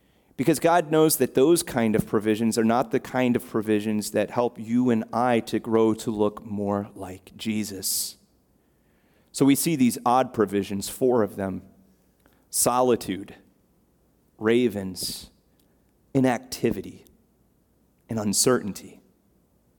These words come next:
Let's begin with solitude. I-, if Kerith is anything, it is a place of isolation. We don't know how long Elijah's here, but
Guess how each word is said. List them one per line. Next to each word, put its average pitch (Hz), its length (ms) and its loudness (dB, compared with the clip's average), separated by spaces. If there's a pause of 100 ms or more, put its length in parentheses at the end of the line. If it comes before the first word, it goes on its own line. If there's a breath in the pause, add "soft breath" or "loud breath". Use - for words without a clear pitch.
(500 loud breath)
Let's - 120 2
begin 330 240 2
with 156 120 4
solitude. 120 920 0 (1400 loud breath)
I-, 208 220 6
if 240 280 2
Kerith 339 680 4
is 185 320 4
anything, 135 960 4 (420 loud breath)
it 190 140 6
is 208 160 6
a 208 80 4
place 202 720 0
of 156 300 2
isolation. 175 1120 4 (840)
We 190 80 4
don't 254 160 6
know 233 160 4
how 208 140 2
long 196 360 4
Elijah's 175 640 4
here, 202 400 4
but 165 380 2